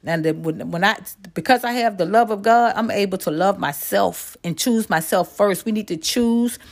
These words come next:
ourselves. Don't get chosen. Don't get picked. Don't become a pick me.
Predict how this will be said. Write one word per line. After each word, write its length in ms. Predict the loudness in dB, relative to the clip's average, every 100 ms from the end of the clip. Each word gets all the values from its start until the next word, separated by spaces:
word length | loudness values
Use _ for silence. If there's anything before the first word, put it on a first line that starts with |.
| -20 _ -14 -2
ourselves. 1040 | 2 2 0 0 4 6 6 2 -4 -14 -16 _ _ _ _ _ _ _ _ _ _ _ _ _ _ _ _ _ 2
Don't 200 | 4 4
get 180 | 2 2
chosen. 600 | 4 4 4 0 -2 -4 2
Don't 200 | 2 4
get 220 | 0 0
picked. 360 | 0 0 0 0
Don't 140 | 2
become 240 | 2 0 0
a 60 |
pick 340 | 0 0 0 0
me. 340 | -2 0 -4